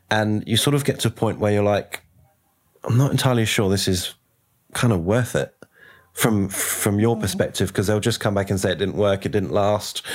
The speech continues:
Speaker 2: Yeah,
Speaker 1: And you sort
Speaker 2: yeah.
Speaker 1: of get into this circular argument of sort of trying to please them, but also not, not, not get a result.
Speaker 2: Yeah, yeah. Look, I think,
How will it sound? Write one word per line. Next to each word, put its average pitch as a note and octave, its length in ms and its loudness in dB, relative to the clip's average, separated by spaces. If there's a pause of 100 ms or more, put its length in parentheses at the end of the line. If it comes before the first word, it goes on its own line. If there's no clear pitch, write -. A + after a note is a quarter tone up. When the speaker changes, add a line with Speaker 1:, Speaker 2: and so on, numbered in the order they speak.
(340)
Speaker 2:
Yeah, G3 160 4
Speaker 1:
And F#3 120 2
you - 80 2
sort F#3 140 2
Speaker 2:
yeah. C3 60 2
Speaker 1:
of A2+ 80 -2
get A#2+ 120 2
into G#2 220 -2
this A2 140 -2
circular A2+ 560 0
argument G2 560 0
of F#2+ 160 -2
sort G2+ 180 0
of F#2 340 0 (460)
trying A#2+ 240 0
to A2 60 0
please G#2 360 0
them, G2+ 280 2
but F#2 100 0
also F#2+ 480 2
not, F#2 320 0 (1080)
not, G#2+ 280 0
not G#2 220 -2
get F#2+ 140 0
a F#2 60 2
result. E2+ 420 -2 (480)
Speaker 2:
Yeah, F#3+ 260 4
yeah. F3+ 460 2 (1000)
Look, D#4+ 300 2
I C#4+ 80 4
think, F#4+ 260 0